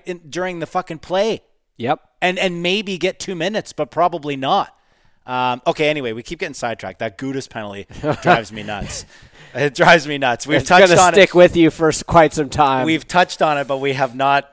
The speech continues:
Speaker 1: ranted about it, so it's fine. I'm
Speaker 2: Fair.
Speaker 1: okay, I'm okay with it. Uh, the question that I have for you, I have two questions. Um, I'm hoping to remember both of them, and I don't really know which one to hit you with first.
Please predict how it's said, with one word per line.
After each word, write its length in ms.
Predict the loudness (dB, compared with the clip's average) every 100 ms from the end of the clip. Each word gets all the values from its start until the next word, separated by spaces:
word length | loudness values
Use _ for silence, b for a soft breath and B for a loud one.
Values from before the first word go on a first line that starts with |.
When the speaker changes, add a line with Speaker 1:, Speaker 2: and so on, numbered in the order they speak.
| _ -14
Speaker 1:
ranted 460 | -4 -2 -2 -6
about 240 | -8 -8 -8
it, 100 | -10
so 100 | -10
it's 140 | -10 -8
fine. 340 | -4 -4 -6
I'm 120 | -6
Speaker 2:
Fair. 140 | -2 -2
Speaker 1:
okay, 100 | -2
I'm 140 | -4
okay 260 | -6 -6 -6
with 140 | -8
it. 100 | -12 b b b -2
Uh, 180 | 0 0
the 100 | 0
question 440 | 2 2 2 -4
that 100 | -4
I 80 | -2
have 260 | -2 -4 -6
for 220 | -10 -12
you, 420 | -10 -12 -12 -16 _ _ _ _
I 180 | -4 0
have 180 | 0 -2
two 200 | -10 -10
questions. 840 | -8 -10 -10 -16 -18 -16 -16 -16 _
Um, 340 | -14 -12 -12 -12
I'm 100 | -12
hoping 340 | -8 -6 -8
to 120 | -8 -8
remember 440 | -6 -8 -8 -10
both 300 | -10 -12 -14
of 120 | -20
them, 200 | -20 -18
and 80 | -12
I 80 | -8
don't 180 | -8 -6
really 200 | -10 -8
know 140 | -8
which 240 | -8 -10
one 140 | -12 -14
to 260 | -12 -14 -14 _
hit 220 | -16 -14
you 140 | -14
with 160 | -16 -18
first. 680 | _ -18 -18 -18 -20 -20